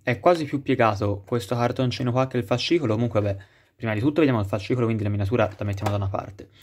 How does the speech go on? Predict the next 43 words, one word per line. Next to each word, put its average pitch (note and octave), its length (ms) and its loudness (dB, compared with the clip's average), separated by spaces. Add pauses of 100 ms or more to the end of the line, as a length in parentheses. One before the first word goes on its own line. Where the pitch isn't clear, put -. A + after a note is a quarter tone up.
(220)
Comunque E3 260 -4
anche C#3 240 4
il A#2+ 60 2
fascicolo A#2+ 420 -2
è - 20 2
un G#2+ 60 -2
po' - 100 -4
piegato, G#2+ 380 0
ma G2+ 260 0
diciamo G#2+ 460 -2
non G#2+ 120 0
è G#2+ 140 0
tenuto G#2+ 300 -2
troppo G2+ 260 0
male. F2+ 360 -2 (320)
Comunque A2+ 320 0
andiamo G#2+ 200 2
a A#2+ 40 2
vedere, D3 260 4
abbiamo G#2 320 0
Danzo G#2 500 0
in G2+ 140 -2
copertina. A#2 640 -2 (1300)
Vediamo A2 240 0
un G#2 120 -2
po' G2+ 240 2
cosa G#2 240 -4
c'è - 200 -4
qua. - 160 -14 (300)
Come D3 320 6
sempre A#2 420 2
ragazzi G#2 460 0
si G2 160 -2
vedrà A2 320 2
tutto A2 300 -2
arancione, B2 500 2
non G#2 140 -2
si G2+ 160 -4
sa G#2+ 140 0
per - 160 -8
quale G#2 200 0
strano G#2 300 -4
motivo. B2+ 500 -2